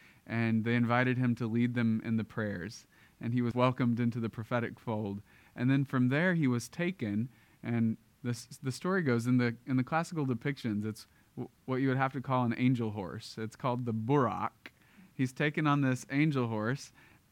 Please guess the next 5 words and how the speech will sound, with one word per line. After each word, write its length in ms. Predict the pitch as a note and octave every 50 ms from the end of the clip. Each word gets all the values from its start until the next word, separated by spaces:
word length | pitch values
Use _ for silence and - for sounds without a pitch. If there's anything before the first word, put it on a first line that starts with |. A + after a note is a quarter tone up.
| _ _ _ _ _ _ _ _
through 260 | - - D#3+ E3 F3 E3+
the 140 | D3+ D3
seven 720 | C#3 - - D3+ C#3+ C#3+ C3+ C#3 C3+ C3 B2+ B2+ B2+ B2+ - - _ _ - - _ _ _
heavens. 680 | - C#3 C3 A2+ F#2 D#2+ C#2 - - B2+ - - - - _ _ _ _ _ _ _ _ -
And 540 | A#2+ A#2+ B2 A#2+ A#2+ A#2+ A#2+ A#2 A#2 A2+